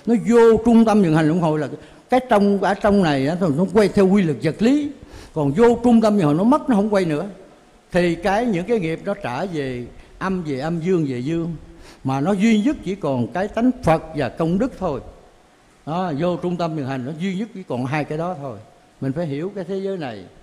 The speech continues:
thì mới hiểu được cái đạo Phật. Đạo Phật là nói đến chỗ chân thật, chân thật về bằng sự thật của trái đất này.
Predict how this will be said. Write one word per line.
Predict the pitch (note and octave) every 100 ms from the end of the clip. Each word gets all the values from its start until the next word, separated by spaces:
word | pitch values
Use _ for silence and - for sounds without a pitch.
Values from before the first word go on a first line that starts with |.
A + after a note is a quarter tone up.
| _ _ _ _
thì | B2+ A#2+
mới | D3+
hiểu | E3 C#3 F3 A3
được | D3 C#3+ -
cái | E3+
đạo | C#3+ A#2+
Phật. | - A#2 - - - - _ _ - _ -
Đạo | D3 D#3+
Phật | D3 D#3
là | D#3+
nói | E3+ A#3
đến | A#3 B3+ B3
chỗ | F3 A3 -
chân | B3+ B3 A#3+
thật, | A3+ D#3+ - - - - - _ _ _ _
chân | - A3 G#3
thật | D3+ C#3+ D3+
về | D3
bằng | C3 C3+ A#2+
sự | D3+ D#3+ E3+
thật | C3+ B2+
của | D#3+
trái | F3 G3
đất | G#3 G#3+
này. | C3